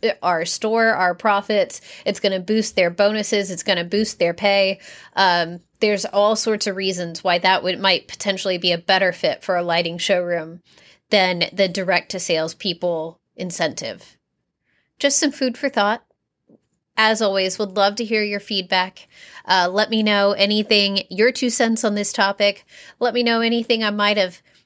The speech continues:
missaid or misunderstood. Um, I always appreciate people that have different perspectives and play a different role in our industry, um, giving me constructive feedback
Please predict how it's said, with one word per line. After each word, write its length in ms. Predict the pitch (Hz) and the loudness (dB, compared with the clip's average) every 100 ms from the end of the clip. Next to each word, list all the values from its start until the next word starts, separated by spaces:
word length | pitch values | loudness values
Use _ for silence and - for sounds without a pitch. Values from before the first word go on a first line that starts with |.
| _ - | _ -4
missaid 680 | 214 226 - 226 214 226 | 0 0 2 2 4 2
or 180 | 208 190 | 0 -2
misunderstood. 1000 | 196 226 240 214 202 - 202 202 233 247 - - - - | -2 -2 0 0 -2 -2 2 2 2 -2 -8 -20 -20 -2
Um, 260 | 196 196 175 | 2 2 0
I 140 | 202 | 0
always 340 | 196 208 226 226 | 0 2 2 2
appreciate 720 | 220 233 226 - 220 214 - | -4 -4 -4 -2 0 0 -2
people 460 | 214 208 208 208 196 | -6 -2 2 2 2
that 240 | 190 185 | 2 0
have 420 | 196 190 180 175 | -2 0 0 0
different 320 | 190 202 220 - | -2 -2 -2 -4
perspectives 800 | 208 - 208 - 220 214 202 - | -6 0 0 2 0 0 -2 -2
and 260 | 196 175 | -2 -2
play 240 | - 202 185 | -2 2 2
a 100 | 180 | 0
different 360 | 196 208 175 | -2 -2 -2
role 240 | 196 208 208 | 0 2 2
in 80 | |
our 140 | 208 208 | 0 0
industry, 720 | 214 214 214 - 220 220 214 - - - - | -2 -4 -4 0 0 0 -6 -14 -20 -8 0
um, 240 | 180 170 | 0 2
giving 300 | 214 208 208 | 0 2 0
me 240 | 202 190 _ _ | -4 -6 _ _
constructive 560 | - 190 - 208 - 196 | -4 -2 0 0 0 -4
feedback 600 | - 214 202 214 214 | -2 -2 2 2 2